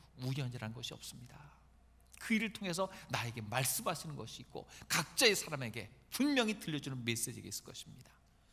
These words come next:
각 교회에게도 하나님께서 원하시는 메시지 있을 것입니다. 그것을 들어야 됩니다. 그리고 내일 하자가 아니라 지금부터 시작해야 될 줄로 믿습니다. 늘 나를 도우시며 최선을 다하신 하나님,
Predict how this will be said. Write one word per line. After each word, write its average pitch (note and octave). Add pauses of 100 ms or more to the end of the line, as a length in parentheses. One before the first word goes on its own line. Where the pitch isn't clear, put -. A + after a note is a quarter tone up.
각 - (120)
교회에게도 G3+ (120)
하나님께서 F3+
원하시는 F3
메시지 A#2
있을 -
것입니다. - (440)
그것을 B2+
들어야 D#3+ (100)
됩니다. - (420)
그리고 G#2+ (220)
내일 A#2
하자가 G#2
아니라 G#2+ (220)
지금부터 G#2+
시작해야 -
될 G2
줄로 -
믿습니다. A2 (1000)
늘 A2+
나를 G2
도우시며 G2
최선을 F3
다하신 C3
하나님, C3+